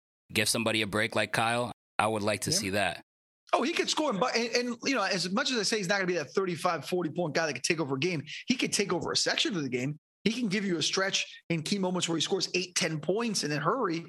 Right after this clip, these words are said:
Speaker 2: Absolutely, he could do that. I think that would be an ideal goal down the stretch.
Speaker 1: I would, I would love to see it.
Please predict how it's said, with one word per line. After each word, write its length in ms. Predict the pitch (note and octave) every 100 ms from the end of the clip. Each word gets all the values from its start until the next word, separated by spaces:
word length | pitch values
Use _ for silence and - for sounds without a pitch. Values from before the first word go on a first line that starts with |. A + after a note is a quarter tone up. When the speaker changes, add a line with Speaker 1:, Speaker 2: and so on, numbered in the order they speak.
| - - - A3+
Speaker 2:
Absolutely, 500 | B3+ - G#3+ G3 D#3
he 100 | D3+
could 140 | C3+
do 120 | D#3+
that. 240 | D3 C3+ -
I 80 | E3+
think 220 | A3+ G3
that 160 | G3
would 100 | G3
be 120 | E3 E3+
an 60 |
ideal 420 | C3+ C3+ E3+ E3
goal 260 | C#3+ D3 C3+
down 180 | C3+ B2+
the 60 |
stretch. 540 | B2+ C#3 A2 - - - _ _ -
Speaker 1:
I 260 | F#2+ F#2+ F#2+
would, 180 | F#2+
I 140 | - G2
would 140 | G2+
love 200 | G2+ G2+
to 100 | -
see 220 | - G#2
it. 120 | E2+